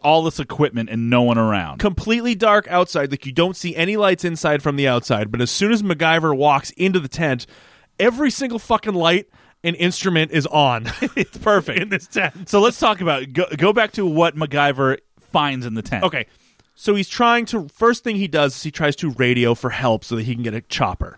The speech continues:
Speaker 1: "Mayday, mayday, mayday, I need help."
Speaker 2: Gets nothing. He gets nothing, and he looks around, and he, and he goes over to another area, and there's a Doppler radar <laughs> sitting on the desk. And so MacGyver, he flips it on, he's looking, and he, you know, you hear the bing,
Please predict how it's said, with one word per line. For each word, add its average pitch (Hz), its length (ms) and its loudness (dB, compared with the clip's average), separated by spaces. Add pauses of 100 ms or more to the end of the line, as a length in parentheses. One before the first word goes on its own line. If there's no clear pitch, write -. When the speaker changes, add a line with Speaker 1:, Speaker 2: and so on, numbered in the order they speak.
Speaker 1:
"Mayday, 190 380 2
mayday, 185 340 2
mayday, 170 420 0
I 165 100 2
need 208 160 -6
help." 175 280 0 (200)
Speaker 2:
Gets 139 220 -6
nothing. 131 280 -2
He 131 160 -8
gets 135 240 -2
nothing, 127 320 0
and 117 60 -4
he 117 60 0
looks 123 240 -2
around, 120 220 0
and 117 80 -2
he, 117 180 -2
and 131 120 -4
he 113 80 -2
goes 123 260 2
over 117 240 4
to 120 180 -2
another 117 320 2
area, 110 520 -2 (420)
and 143 140 0
there's 139 160 2
a 139 40 2
Doppler 127 640 0
radar 110 540 -8 (260)
<laughs> - 240 -20
sitting 226 480 0
on 190 140 0
the 156 80 -4
desk. 123 420 -4
And 151 160 -2
so 160 220 2
MacGyver, 151 380 0
he 135 40 0
flips 143 360 -2
it 139 100 4
on, 127 160 0
he's 113 100 -2
looking, 120 380 -2
and 120 140 -4
he, 117 160 -2
you 113 140 -4
know, 104 80 -4
you 107 60 -4
hear 120 160 0
the 113 140 0
bing, 370 640 -2